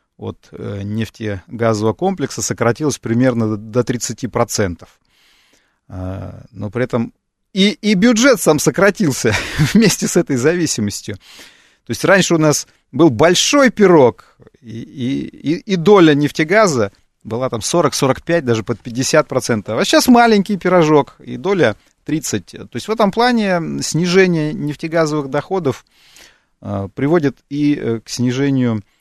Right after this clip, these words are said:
э, пирога. Вот, э, пишут, пишут: "К чёрту <laughs> нефть, слава генераторам". Ну вот, собственно, нефть к чёрту — это слишком смелое у вас утверждение и эмоционально окрашенное. Зря вы так говорите.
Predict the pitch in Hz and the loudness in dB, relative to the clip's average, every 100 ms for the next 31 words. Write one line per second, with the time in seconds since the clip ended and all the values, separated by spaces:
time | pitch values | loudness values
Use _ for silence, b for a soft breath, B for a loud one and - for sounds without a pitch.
0 | _ _ 104 101 101 98 95 95 95 98 | _ _ -8 -6 -6 -6 -8 -10 -10 -12
1 | - 127 135 127 104 87 _ b b b | -12 -6 -4 -2 -4 -6 _ b b b
2 | b b b b 127 135 110 - - 113 | b b b b -2 2 2 0 -16 -6
3 | 104 101 98 98 101 104 117 117 - 143 | -4 -4 -4 -6 -8 -10 -10 -12 -8 -6
4 | 123 - 156 139 117 - 110 110 - 156 | -6 -8 -8 -4 -4 -6 -10 -10 -6 0
5 | 131 139 117 - 196 170 - - 143 135 | 0 0 -4 -2 -4 -4 -6 -4 -2 -2
6 | 127 143 139 101 - 98 160 208 180 196 | -2 -2 0 -2 -2 -4 0 0 2 -2
7 | - 175 160 - b b - 147 196 180 | 0 2 2 0 b b -8 -2 0 0
8 | - 165 - - 180 170 160 170 156 185 | 0 -2 -2 0 0 0 0 0 2 0
9 | 170 - 160 156 143 127 - 135 - 208 | 0 2 0 0 -6 -8 -8 -6 2 6
10 | 262 262 180 143 123 - 120 139 139 127 | 8 8 8 6 4 0 -4 -6 -2 0
11 | 110 101 104 123 131 - 151 147 - 165 | 0 -2 -4 -4 -6 -6 -2 -2 0 2
12 | 165 165 160 - 233 226 143 110 95 92 | 2 2 0 -2 -2 0 0 0 -2 -6
13 | b b b - 117 160 123 104 101 - | b b b -10 0 4 4 2 -6 -14
14 | - 113 117 147 214 208 208 | -16 -10 -4 -4 -4 -4 -4